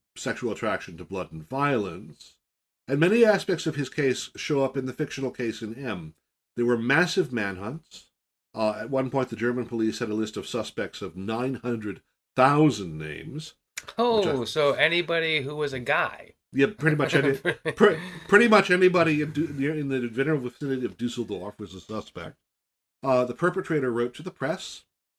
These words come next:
Speaker 1: just like, uh, they do in this movie. He actually provided a map to the remains of one of his victims. They did use a graphologist to link different cases of murder together. Uh, the investigation was contributed to by Berlin's chief inspector Ernst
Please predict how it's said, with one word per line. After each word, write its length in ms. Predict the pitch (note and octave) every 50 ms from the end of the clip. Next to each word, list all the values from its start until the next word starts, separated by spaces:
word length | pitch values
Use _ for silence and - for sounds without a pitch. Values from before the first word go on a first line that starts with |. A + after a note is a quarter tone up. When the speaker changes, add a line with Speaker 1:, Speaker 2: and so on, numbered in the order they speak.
| _
Speaker 1:
just 240 | - B2+ A#2 - -
like, 200 | B2 G#2+ G2+ - - A2
uh, 180 | A2 G#2+ G#2 G#2
they 120 | G2+ A2+
do 240 | A2 G2+ G#2+ G#2+ G#2+
in 80 | G2+
this 180 | G#2 A2 - -
movie. 380 | G#2 G2+ F#2 F#2+ A2+ D3 F#3 - _ _ _ _ _ _ _ _ _ _
He 100 | A#2+ A#2+
actually 240 | B2 B2 - A#2+ A2
provided 380 | A#2+ A#2+ A2 A2+ A2 A2 G#2
a 80 | A2 G2+
map 400 | F#2 G2 G2+ G2 G2+ - - - _ _
to 100 | - G2+
the 100 | F#2+ G2
remains 460 | G2+ G2 F#2+ G2 F#2+ F#2+ F#2 F2 F#2
of 80 | F#2 E2
one 120 | F2 F2
of 80 | E2+ D#2+
his 100 | F2 D#2+
victims. 580 | - E2+ D#2+ - _ F2 F#2+ A#2 C#3+ D3+ - _ _ _ _ _ _ _ _ _ _ _ _ _ -
They 100 | A2+ A#2
did 240 | A#2 B2+ C#3 C3+
use 200 | C#3+ D3 C3+ A2+
a 40 | A#2+
graphologist 920 | F#2+ - B2 A#2 A2+ - - B2+ B2 B2+ C3 C3+ C3 B2 E3 E3 - -
to 80 | - G#2+
link 260 | G2+ A2 A2 G#2+ -
different 300 | - A#2 G2+ A2 G2+ -
cases 340 | - G#2 F2+ - G2+ F#2 E2
of 120 | D#2+ D#2+
murder 220 | F#2+ F#2 F2+ E2+ D#2
together. 580 | D2+ D#2+ D#2 E2+ E2+ D#2 D2+ D2+ D#2 - - _ _ _ _ _ _ _ _ _ _ _ _ -
Uh, 260 | A2+ A2+ A2 A2 A2
the 260 | G#2+ A2+ A#2 A2+ A2 A2
investigation 1080 | B2 B2+ A#2+ B2 B2 G#2+ - C3 B2 - - B2 G#2+ B2+ C3 C#3 C3 - - C3 A#2
was 180 | A2+ A2 - -
contributed 560 | - A2+ G#2+ - - D3 C3 B2 B2+ A#2 -
to 140 | - B2 A#2
by 260 | F#2 G#2+ G2+ G2+ G#2
Berlin's 520 | G#2 G2+ - A2+ A2+ A2+ A2+ A2+ A2 G#2 -
chief 240 | - - C3 A#2
inspector 540 | A#2+ G#2+ - - - A#2 G#2+ - G#2+ F#2+ - -
Ernst 320 | A#2+ A#2+ A2+ A2 - -